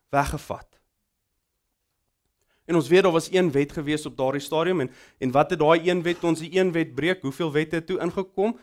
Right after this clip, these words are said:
Oor die seshonderd. Ons weet daarom toe Jesus kom, toe het hy dit weer baie verminder, nê? Maar die probleem was dat soveel kere in ons lewens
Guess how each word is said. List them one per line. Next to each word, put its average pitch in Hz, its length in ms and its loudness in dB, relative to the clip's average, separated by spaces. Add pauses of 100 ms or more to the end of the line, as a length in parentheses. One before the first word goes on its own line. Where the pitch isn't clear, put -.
(680)
Oor 180 120 2
die 185 100 0
seshonderd. 127 480 0 (1900)
Ons 143 140 -2
weet 156 220 2
daarom 156 300 6
toe 147 120 -4
Jesus 147 360 -6
kom, 143 260 0 (800)
toe 139 100 -8
het 139 80 -6
hy 135 140 2
dit 127 100 -6
weer 143 160 -2 (480)
baie 147 260 0
verminder, 131 540 -2
nê? 101 160 -8 (2500)
Maar 165 140 0
die 190 60 -6
probleem 190 500 -2
was 160 420 0 (240)
dat 170 160 0
soveel 269 320 -6
kere 233 320 2
in 214 80 2
ons 196 180 0
lewens 151 640 0